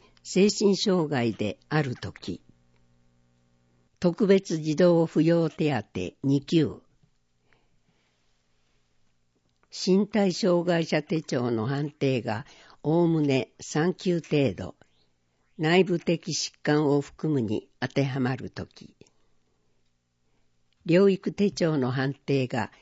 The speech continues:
中度程度の知的障害か同程度の精神障害であるとき。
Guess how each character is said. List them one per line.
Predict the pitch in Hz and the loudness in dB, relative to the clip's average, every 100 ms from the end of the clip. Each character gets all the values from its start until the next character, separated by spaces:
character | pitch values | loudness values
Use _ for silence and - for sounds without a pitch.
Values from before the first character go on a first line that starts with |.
| _ _ _ | _ _ _
中 | - 170 190 | -4 2 4
度 | 180 180 | 4 2
程 | 170 175 160 | 2 2 2
度 | 131 123 | 2 0
の | 107 101 - - | -2 -4 -10 -14
知 | - | -6
的 | - 190 190 | 2 2 2
障 | 160 - 160 156 | -4 0 0 0
害 | 127 110 | -2 -4
か | - 98 90 _ _ _ _ | -6 -8 -8 _ _ _ _
同 | 135 190 | 2 2
程 | 190 247 185 151 | 2 2 2 0
度 | 127 | -2
の | 120 98 - | -2 -4 -6
精 | - 165 185 | 0 2 2
神 | - 165 170 | 2 0 2
障 | - 160 147 | 0 0 2
害 | 127 117 | -2 -2
で | 98 113 | -4 -6
あ | 113 | -6
る | 131 110 | -8 -8
と | - | -14
き。 | - - - | -14 -16 -18